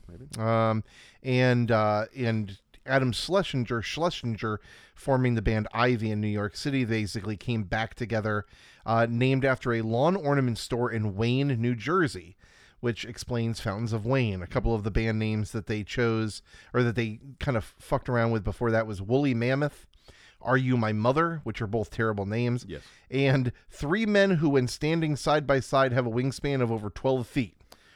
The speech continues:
Speaker 1: That's a name
Speaker 2: That's
Speaker 1: of a
Speaker 2: a band
Speaker 1: band?
Speaker 2: name.
Speaker 1: Oh, that's horrific.
Speaker 2: That's what they were thinking
Speaker 1: Yeah,
Speaker 2: about.
Speaker 1: it's really not good.
Speaker 2: Uh, signed with Atlantic Records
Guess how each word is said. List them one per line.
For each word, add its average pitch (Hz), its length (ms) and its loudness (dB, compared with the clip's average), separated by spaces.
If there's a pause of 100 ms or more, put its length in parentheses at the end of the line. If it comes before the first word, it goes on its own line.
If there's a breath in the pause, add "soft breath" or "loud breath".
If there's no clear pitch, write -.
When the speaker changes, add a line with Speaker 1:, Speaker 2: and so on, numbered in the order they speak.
(140 soft breath)
Speaker 1:
That's 117 180 -4
a 123 60 -2
name 117 400 0
Speaker 2:
That's 131 220 4
Speaker 1:
of - 60 0
a 113 40 2
Speaker 2:
a - 20 4
band 139 120 4
Speaker 1:
band? 131 140 4
Speaker 2:
name. 98 260 -2
Speaker 1:
Oh, 95 60 -2
that's 101 160 -6
horrific. 90 560 -6
Speaker 2:
That's 120 220 0
what 123 100 -2
they 117 100 0
were 110 120 0
thinking 104 300 -4
Speaker 1:
Yeah, 95 80 -4
Speaker 2:
about. 92 180 -8
Speaker 1:
it's - 80 -20
really 90 240 -10
not 82 180 -10
good. 80 240 -12 (500 soft breath)
Speaker 2:
Uh, 190 140 0
signed 147 300 2
with 135 120 4
Atlantic 117 480 -4
Records 165 560 -4